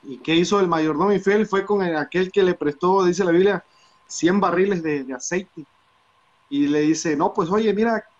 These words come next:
mira, este, brother, eh, mi patrón me va a correr y, y, y no voy a tener a dónde ir", prácticamente le estaba diciendo, ¿no?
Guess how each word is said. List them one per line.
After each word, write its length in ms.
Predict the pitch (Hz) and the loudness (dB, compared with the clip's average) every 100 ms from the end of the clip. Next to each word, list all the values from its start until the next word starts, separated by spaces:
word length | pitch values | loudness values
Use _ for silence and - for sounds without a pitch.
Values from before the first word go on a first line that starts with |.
| - | -8
mira, 240 | 165 202 | -2 0
este, 260 | 202 202 175 | -2 -2 0
brother, 400 | 175 220 208 139 _ _ _ _ - | 2 2 2 -2 _ _ _ _ -8
eh, 580 | 160 151 151 143 139 127 160 | -4 -2 0 -2 -2 -4 -2
mi 140 | 165 | -2
patrón 340 | 160 147 175 233 | 0 -2 0 2
me 80 | |
va 100 | 233 | 0
a 60 | 240 | 0
correr 380 | 240 214 214 - - - _ _ - | 0 2 0 -4 -16 -16 _ _ -6
y, 300 | 143 143 143 | -2 0 0
y, 260 | 147 151 156 | 0 2 2
y 40 | |
no 120 | 165 | 2
voy 120 | 202 | 4
a 120 | 247 240 | 2 0
tener 260 | 196 220 | 0 0
a 60 | 233 | 0
dónde 260 | 220 240 208 | 0 2 2
ir", 180 | 214 214 | 0 -2
prácticamente 680 | 214 220 233 165 185 190 | -4 -4 -8 -4 -4 -4
le 60 | 180 | -6
estaba 260 | 147 202 175 | -2 -2 -2
diciendo, 380 | 165 208 143 | -2 -4 -4
¿no? 180 | 135 180 | -8 -10